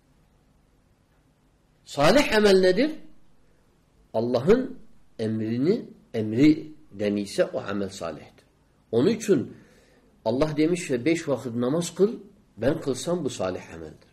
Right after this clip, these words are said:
Altını kendimden eklesem, aynen namaz kılırsam bu terazi tartmaz bu altıncıyı.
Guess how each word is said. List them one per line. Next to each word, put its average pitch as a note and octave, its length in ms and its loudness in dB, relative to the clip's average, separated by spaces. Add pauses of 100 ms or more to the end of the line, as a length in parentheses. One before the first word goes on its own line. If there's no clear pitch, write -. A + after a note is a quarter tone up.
(760)
Altını D3+ 540 2
kendimden F3 540 4
eklesem, A2+ 540 0
aynen G3 360 2
namaz F#3 300 2
kılırsam D3+ 560 -2
bu D3+ 120 -4
terazi C3 360 0
tartmaz G2+ 420 -4
bu F2+ 60 -2
altıncıyı. F2 460 -10